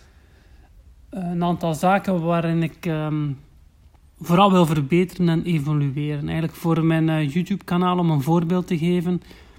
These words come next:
was dat, eh, dit kalenderjaar was dat eigenlijk vooral concentreren op het maken van meer zogenaamd bureaumateriaal. En dat is dan eigenlijk, eh, eh, materi-, eh, dat is dan eigenlijk zo meer cinema,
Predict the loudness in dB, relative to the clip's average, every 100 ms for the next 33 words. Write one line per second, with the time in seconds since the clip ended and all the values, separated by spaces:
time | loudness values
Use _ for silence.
0 | -20 _ _ -4 -2 0 -2 -4 -4 -2
1 | -2 -4 -6 -4 -2 -2 0 2 4 2
2 | 2 0 0 -2 -2 -2 -2 -4 -6 -2
3 | 0 2 2 0 -8 -20 -4 2 2 2
4 | 0 0 0 0 -2 -2 0 0 0 -2
5 | -2 -2 0 -2 -2 -2 0 0 -2 -6
6 | -6 -2 0 2 2 0 -2 -4 -4 -4
7 | -4 -4 -4 -2 -2 -2 -2 -2 -4 -6
8 | -4 -2 -2 -4 -10 -20 -20 -20 -20 _
9 | -20 -20 -10 -6 -4 -2 -2 -2 -4 -2
10 | -4 0 0 2 0 0 2 4 4 2
11 | -4 -8 0 4 6 6 4 2 -2